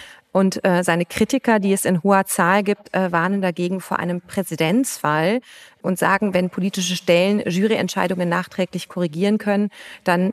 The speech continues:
gerät die Autonomie, äh, kultureller Institutionen ins Wanken. Äh, möglicherweise zeigt sich aber auch hier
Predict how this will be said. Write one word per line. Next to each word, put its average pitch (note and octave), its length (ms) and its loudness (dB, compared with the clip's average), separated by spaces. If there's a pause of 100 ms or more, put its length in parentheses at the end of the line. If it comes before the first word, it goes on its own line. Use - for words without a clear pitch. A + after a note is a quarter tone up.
(140)
gerät F3 360 0
die - 120 -2
Autonomie, F3+ 560 0 (400)
äh, F#3 160 2
kultureller F#3 400 0
Institutionen G3 640 0
ins G3+ 300 0
Wanken. E3 560 -2 (260)
Äh, F#3 140 4
möglicherweise A3 1000 2
zeigt - 320 -2
sich - 120 -2
aber G#3 120 4
auch A#3 100 -2
hier A#3 360 2